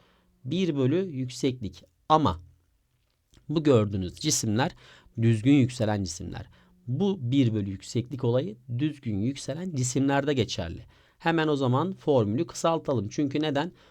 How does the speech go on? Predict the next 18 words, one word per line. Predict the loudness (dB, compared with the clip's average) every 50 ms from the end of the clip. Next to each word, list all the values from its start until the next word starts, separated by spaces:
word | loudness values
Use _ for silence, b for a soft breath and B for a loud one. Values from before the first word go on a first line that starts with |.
| b b
"Hocam | -2 0 2 2 2 2 2
ben | 2 2 2 2
bunları | 2 2 2 2 2 2
sürekli | 0 2 2 2 2 2 2 -2 -2
uzun | 0 0 0 0
uzun | 0 2 2 0
hesaplamak | 0 0 0 0 0 0 0 0 0 -2
istemiyorum, | -4 -4 -2 -2 0 2 2 2 2 2 0 -2 -6 -8 -12 _ -12
istemiyorum." | -10 -2 0 2 2 4 4 2 2 2 0
diyen | 2 2
arkadaş | 2 2 0 0 2 2 2 2 0 -4 _ _
şunu | -10 -4 0 2
yapacak. | 4 4 4 2 2 4 4 4 4 B B B B B B B -6 0
Düzgün | 2 4 4 4 2 2 2
yükselen | 2 2 2 2 2 2 4 2 0
cisimlerin | -2 -4 -2 -2 -2 -2 -2 -2 -6 -8 -12 -8 -2
dayanıklılığı | 0 2 4 4 4 2 0 -4 -8 -8 -8 -10 -14 -10
eşittir | -8 -6 -4 -4 -4 -4 -2 -2 0 0 -2 -2 -8